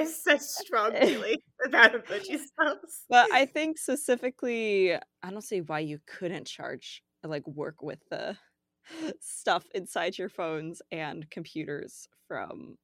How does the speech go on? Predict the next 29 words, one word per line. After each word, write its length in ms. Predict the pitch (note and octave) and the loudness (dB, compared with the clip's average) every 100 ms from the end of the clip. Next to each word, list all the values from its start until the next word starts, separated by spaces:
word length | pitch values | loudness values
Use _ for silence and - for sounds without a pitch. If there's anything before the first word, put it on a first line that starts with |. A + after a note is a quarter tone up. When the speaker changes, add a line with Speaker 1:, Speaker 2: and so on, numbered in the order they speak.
| _ | _
Speaker 2:
that 220 | - - - | -12 -12 -12
field. 380 | - D#3+ D#3+ - _ | -8 -6 -6 -10 _
But 160 | G3 A3+ | 6 6
as 100 | A#3+ | 6
you 100 | B3 | 2
were 120 | F#3+ | 2
saying, 720 | - G3+ F#3+ F3+ E3+ E3 E3+ - _ _ _ - | 2 2 2 0 -4 -6 -10 -18 _ _ _ -6
Astra, 320 | F3 D#3+ D#3+ | -4 -2 -4
about, 220 | D3+ D#3 | -2 -4
like, 180 | D3 D3 | -4 -6
if 200 | D#3+ D#3 | -8 -6
they're, 440 | D#3+ D#3 D#3 C3+ - | -4 -2 -4 -6 -8
if 80 | D#3 | -8
the 100 | D3 | -8
crystals 320 | - E3 D3+ | -8 -10 -10
are 100 | D3+ | -10
natural, 540 | C#3+ C#3+ D3+ - C3 - | -8 -6 -6 -8 -8 -10
and 180 | - D#3+ | -10 -10
then 140 | F3 | -4
that 180 | E3+ D3+ - | -4 -6 -8
begs 180 | D#3+ | -10
the 80 | - | -10
question: 540 | D#3 D3 - F3 F#3+ - | -10 -10 -8 -10 -12 -8
is, 240 | D3+ D3 | -8 -8
when 300 | D3 D#3+ F3 | -8 -6 -4
does 180 | F3 F3+ | -4 -6
something 600 | - F3 E3 D#3+ D#3+ E3 | -6 -8 -6 -6 -8 -10
no 300 | E3+ D#3+ D#3+ | -10 -8 -8
longer, 560 | D#3+ D#3+ E3 D#3 D3 - | -8 -8 -8 -8 -10 -12